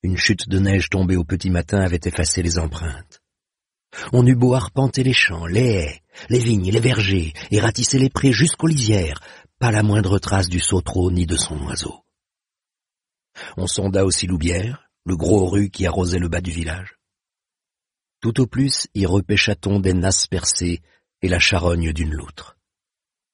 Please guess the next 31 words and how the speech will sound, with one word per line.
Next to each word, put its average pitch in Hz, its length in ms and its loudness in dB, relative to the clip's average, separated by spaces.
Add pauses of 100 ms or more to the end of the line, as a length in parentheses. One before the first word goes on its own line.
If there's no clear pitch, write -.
(1120)
Le 85 100 -6
frère 107 300 -2
sergent 110 420 2
remonta 110 440 2
la 107 120 2
route 104 280 -2
d'Ouchin 107 420 0
sur 87 280 -4
deux 104 240 2
ou 120 60 2
trois 120 220 0
lieues 120 240 4
vers 107 200 0
l'intérieur 107 520 0
des 98 120 2
Hautes-Terres, 80 800 -4 (640)
mais 98 140 2
ne 101 100 4
poussa 95 320 0
pas 87 260 0
au-delà 82 360 -2
de 82 100 -2
l'ermitage 85 560 -2
de 85 100 -4
Senantes. 76 720 -6 (920)
Aucun 117 380 0
signe 101 460 2
de 90 120 -2
vie 85 220 -2
du 78 100 -2
marmot. 73 500 -6